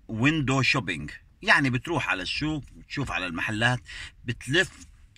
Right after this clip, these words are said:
وبتخزن البيانات، الملابس والإكسسوارات في دماغها، وطول الليل بتحاول تركب هذا على هذا وهذا على هذا، وثاني يوم بتروح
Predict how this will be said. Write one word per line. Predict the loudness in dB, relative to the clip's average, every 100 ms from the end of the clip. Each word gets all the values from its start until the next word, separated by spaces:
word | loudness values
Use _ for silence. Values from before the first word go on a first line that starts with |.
| -14
وبتخزن | -6 -4 -2 0 4 4 4 2 2 4
البيانات، | 2 0 0 2 2 2 4 2 0
الملابس | -4 -4 0 4 4 4 2 0 0 -2 -4 -10 -8
والإكسسوارات | -6 -4 -4 -2 -2 0 2 4 2 0 -6
في | -4
دماغها، | 2 2 2 -6 -14 -16 _ -20 -20 -20 -20 -20 -20 -20 -20 -20 -20 -20 -20 -20 -20 -20 -20 -20 -20 -20 -20 -10
وطول | -8 -4 -2 2
الليل | 2 2 4 4 2 -6 -12 -8
بتحاول | -4 2 4 2 -2
تركب | -2 -2 -2 -8 -2
هذا | 0 2
على | 2 0 0
هذا | -2 -2 -4
وهذا | -2 -2 -2
على | -4 -2 -2
هذا، | 0 0 0 -4 -10 -20 -20 -20 -20 -12
وثاني | -4 4 6 6 4
يوم | 2 0 0 0 -2
بتروح | -4 -2 0 2 2 0 -2